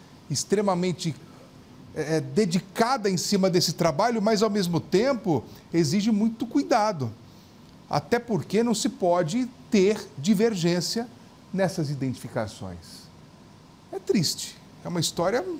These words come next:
que m-, movimentou, assim, os bastidores do jornalismo, até porque há muito tempo não se via algo parecido nesse tipo, né, nessa dimensão.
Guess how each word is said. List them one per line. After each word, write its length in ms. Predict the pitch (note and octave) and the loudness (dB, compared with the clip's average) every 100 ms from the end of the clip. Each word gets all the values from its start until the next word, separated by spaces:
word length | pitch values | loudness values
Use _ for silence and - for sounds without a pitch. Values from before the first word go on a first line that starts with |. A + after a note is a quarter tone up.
| - - | -12 -12
que 100 | G4 | -10
m-, 840 | F#4+ A3+ G3 G3 G#3 G3 G#3 A3 | 0 2 4 4 2 0 -2 2
movimentou, 680 | A3 A#3+ C4 F4 D4 A3+ A#3 | 2 4 2 0 2 2 2
assim, 200 | A#3 G#3 | 0 0
os 120 | D#3+ | 0
bastidores 580 | E3 F3+ F#3+ D3 F3+ D#3+ | 0 0 -2 0 0 0
do 80 | E3 | -2
jornalismo, 720 | E3+ E3 B2 E3+ C4 D3+ G2 - - - - - | 0 0 2 2 2 0 -4 -10 -20 -20 -18 -6
até 220 | C3+ G3+ | 0 0
porque 320 | G3+ F3 - | 0 -2 2
há 60 | G#3+ | 2
muito 260 | G#3 G#3+ A#3+ | 2 -2 -2
tempo 560 | - G3 G#3+ D#4+ G4+ - - - - | 2 2 2 0 0 -2 -20 -20 -6
não 140 | G#3 B3 | 0 2
se 180 | - | 2
via 240 | C4 C4+ G#3 | 2 4 4
algo 280 | F#3+ G#3+ A#3 | 4 0 -2
parecido 800 | D4+ G4 - - F3+ F3 C#4+ E4 - - - - | 0 0 0 0 2 2 -2 -8 -18 -20 -16 0
nesse 540 | G#3+ A3 A3 A3 - G4+ - | 4 6 6 2 -2 -4 -4
tipo, 400 | - A3 - C#3 | 0 0 2 0
né, 160 | C3+ | 2
nessa 280 | D3+ F3 G#3 | 4 4 2
dimensão. 800 | D3 A3 C4+ B3+ - F#3+ F#3+ | 4 4 4 4 2 2 2